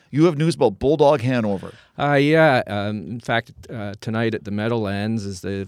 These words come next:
Speaker 2: the finals of the T V G series, uh, which is all various, uh, stakes series that have been going on there, and this is the finals. And it's gonna be, uh, you could say, a big night for, uh, Brad Grant because, uh, he's,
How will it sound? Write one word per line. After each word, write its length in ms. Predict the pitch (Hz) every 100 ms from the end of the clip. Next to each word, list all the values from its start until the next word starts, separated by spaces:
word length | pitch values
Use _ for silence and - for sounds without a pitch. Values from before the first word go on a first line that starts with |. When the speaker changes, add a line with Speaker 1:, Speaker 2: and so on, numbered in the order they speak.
| -
Speaker 2:
the 180 | 101 90
finals 400 | - 113 110 98
of 80 | 87
the 80 |
T 200 | 92 104
V 80 | 95
G 200 | 90 113
series, 720 | - 95 90 92 117 120 - _ _ _
uh, 120 | 87 85
which 220 | 90 -
is 60 | 95
all 200 | 90 90
various, 560 | 92 95 87 87 -
uh, 200 | 87 87
stakes 420 | - - 95 -
series 360 | - 92 90 85
that 100 | 82
have 160 | 90 87
been 120 | 92
going 280 | 92 90 92
on 300 | 95 110 107
there, 240 | 87 87
and 100 | 95
this 160 | 95 90
is 60 |
the 80 | 101
finals. 600 | - 101 101 101 95 - - _ _ _ _ _ 117
And 60 |
it's 80 | 113
gonna 160 | 160 135
be, 260 | 131 120
uh, 120 | 110 101 - _
you 80 | -
could 200 | - 110
say, 180 | - 110
a 60 | 95
big 280 | 104 117
night 340 | 110 95 104 -
for, 460 | - 98 92 95
uh, 220 | 90 87 85
Brad 320 | 104 98 90 85
Grant 520 | 101 110 98 - -
because, 440 | - 92 90 90
uh, 180 | 90 90
he's, 260 | 92 87